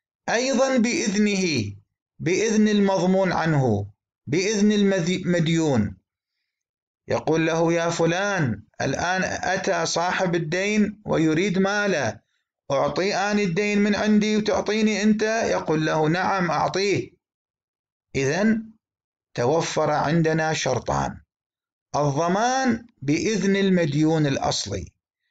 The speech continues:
القضاء بإذن المديون الأصلي. يحق هنا للضامن أن يرجع على المضمون عنه ويأخذ المال منه. الآن نأتي إلى مسألة أخرى، وهي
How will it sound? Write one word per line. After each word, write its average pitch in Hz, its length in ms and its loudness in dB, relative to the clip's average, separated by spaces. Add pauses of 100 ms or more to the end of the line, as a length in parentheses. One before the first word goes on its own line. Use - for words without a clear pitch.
(300)
القضاء 180 920 -2
بإذن 180 640 0
المديون 180 680 2
الأصلي. 160 800 -2 (340)
يحق 160 640 -4
هنا 143 840 2
للضامن 180 920 2 (500)
أن 160 260 2
يرجع 180 640 0
على 165 340 0
المضمون 156 680 2
عنه 170 580 0 (300)
ويأخذ 147 640 0
المال 143 640 0 (140)
منه. 107 400 -2 (2250)
الآن 285 400 0
نأتي 247 480 0
إلى 233 220 0
مسألة 190 640 0
أخرى، 143 340 0
وهي 104 540 0